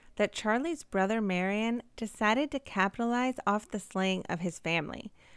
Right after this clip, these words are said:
He set up Lawson's home as a museum of sorts, charging people twenty-five cents to tour the property,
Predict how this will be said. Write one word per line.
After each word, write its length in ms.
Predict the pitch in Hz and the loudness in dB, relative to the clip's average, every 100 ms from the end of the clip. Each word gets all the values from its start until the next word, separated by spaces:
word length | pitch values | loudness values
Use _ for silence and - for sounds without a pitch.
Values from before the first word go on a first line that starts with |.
| - - - | -20 -20 -8
He 140 | - 233 | 0 0
set 300 | - 247 320 | 4 4 6
up 160 | - | 2
Lawson's 460 | 240 226 233 240 226 | 4 4 2 -4 -2
home 440 | 196 180 175 180 - - - - | 2 2 2 -2 -8 -18 -8 -4
as 140 | 196 | 0
a 40 | |
museum 680 | 208 202 190 170 190 208 170 - | 2 2 0 0 2 2 2 -2
of 120 | - | -6
sorts, 560 | - - - - - - - - - - | -4 -4 -6 -14 -20 -20 -20 -20 -20 -10
charging 400 | - 240 269 302 | 2 4 4 0
people 340 | 285 262 233 226 | 0 0 0 -2
twenty-five 600 | - 233 262 262 226 226 | 0 0 2 2 2 2
cents 420 | - 170 175 - | 0 0 -2 -6
to 100 | 208 | -12
tour 420 | - - 202 202 | -8 -2 2 2
the 80 | 190 | 0
property, 680 | - 160 170 160 156 - | 0 0 0 -2 -6 -8